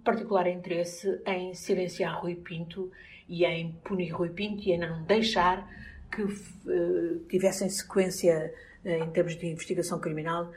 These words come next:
as revelações, eh, feitas por Rui Pinto. É muito preocupante, eh,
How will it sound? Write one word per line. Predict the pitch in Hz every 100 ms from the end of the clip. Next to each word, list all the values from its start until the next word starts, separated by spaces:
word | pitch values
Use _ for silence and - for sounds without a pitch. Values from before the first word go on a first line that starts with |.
| - - - -
as | 175
revelações, | 165 160 165 156 160 151 151 151 - -
eh, | 170 156 151 143 - - -
feitas | - 170 165
por | - 170
Rui | 160 160
Pinto. | 156 151 139 - - - - - -
É | -
muito | 202 220 240 226 -
preocupante, | 202 196 196 190 175 175 -
eh, | 160 165 170 185 175 165 165